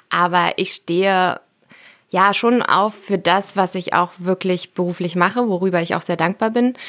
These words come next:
dass es schon in allem, was ich tue, darum geht, ähm, ja, was kann man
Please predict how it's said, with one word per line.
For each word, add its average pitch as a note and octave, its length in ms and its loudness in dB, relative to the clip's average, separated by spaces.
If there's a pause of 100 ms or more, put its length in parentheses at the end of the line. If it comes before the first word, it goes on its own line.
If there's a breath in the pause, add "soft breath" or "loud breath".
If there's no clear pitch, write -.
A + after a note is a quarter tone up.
(340 loud breath)
dass F#3 320 -2 (120)
es - 360 -6 (200)
schon G3 280 -2
in F3+ 120 0
allem, G3 760 2
was F#3 200 0
ich F#3 100 -10
tue, G3 280 -4
darum E3+ 320 -2
geht, F3 460 -6
ähm, E3 540 -6 (140)
ja, E3 200 -4
was F3 200 -6
kann G3 180 -4
man F3 340 -2